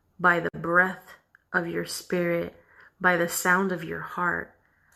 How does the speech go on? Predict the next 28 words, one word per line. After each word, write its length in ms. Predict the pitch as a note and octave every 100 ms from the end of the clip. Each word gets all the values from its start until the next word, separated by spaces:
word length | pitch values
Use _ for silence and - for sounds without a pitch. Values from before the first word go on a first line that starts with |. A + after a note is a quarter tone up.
| _ _ _ _ _ _ -
by 140 | D#3+
the 100 | E3
power 400 | - F3+ F3 E3+
of 100 | E3
your 120 | E3
gospel. 680 | E3 E3+ F3+ - - - E3+ - _ _ _ _ _ _ _ _ _ _
Lord 300 | F3+ F3 E3+
God, 260 | - F3 E3
we 180 | D#3+ E3
pray 520 | - - F#3 A3 F3+
that. 320 | - D3+ - _ _ _ _ _ _ _ _
So 160 | -
Christians, 600 | F#3 - G#3+ G#3+ F#3+ F3+ F#3
listen, 420 | G3 G3+ F3 E3+
if 140 | E3
you 80 | G3+
have 120 | G#3+
a 60 | F#3+
muzzle, 520 | E3+ E3 D#3+ D#3 D#3+ - _ _
pray 240 | - A3+ C4
about 260 | A#3 E3
it. 200 | D#3+ - -
Ask 240 | F#3+ -
the 80 | A#3+
Lord 260 | G3+ F#3+ F3+
to 100 | E3+
help 260 | F3+ F3+
you. 220 | D#3 D#3